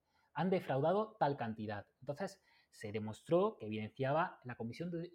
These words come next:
de varios delitos contra la hacienda pública. ¿Qué hizo el Fútbol Club Barcelona?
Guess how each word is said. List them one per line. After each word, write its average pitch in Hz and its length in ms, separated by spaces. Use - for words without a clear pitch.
de 123 80
varios 135 380
delitos 127 320
contra 101 240
la 95 60
hacienda 101 300
pública. 98 460
¿Qué 240 160
hizo 220 160
el 208 80
Fútbol 185 320
Club 185 160
Barcelona? 165 600